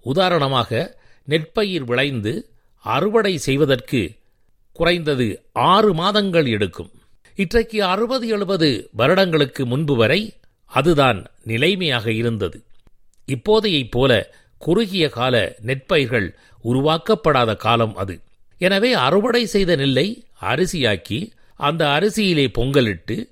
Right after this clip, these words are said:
களனி விளைவதற்கு காரணமாக இருந்த அந்த கதிரவனுக்கு படைத்து வணங்கி நன்றி செலுத்தினார்கள்.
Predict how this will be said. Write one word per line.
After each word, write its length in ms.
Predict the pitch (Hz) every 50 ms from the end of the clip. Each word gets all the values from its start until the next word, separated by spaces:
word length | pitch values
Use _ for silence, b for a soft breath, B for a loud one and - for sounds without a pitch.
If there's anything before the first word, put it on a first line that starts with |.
| _ _ - - 135
களனி 480 | 139 165 196 226 220 220 214 196 170
விளைவதற்கு 680 | 139 143 175 208 214 214 165 185 175 - - 185 156
காரணமாக 760 | 135 - - 139 143 175 202 220 214 208 196 190 180 156 147 160
இருந்த 520 | 139 139 135 131 127 117 113 98 80 - B B B B B
அந்த 320 | B 135 139 139 135 123 - -
கதிரவனுக்கு 640 | 135 135 160 202 214 196 190 143 139 107 - - 117 95 -
படைத்து 680 | 120 113 117 120 110 - - - 107 123 180 208 - - - - - _
வணங்கி 680 | - 113 117 127 143 156 143 127 107 104 110 147 196 - b b b b
நன்றி 400 | 107 98 107 123 170 196 214 208 -
செலுத்தினார்கள். 640 | 147 117 110 - - 104 95 85 82 - - -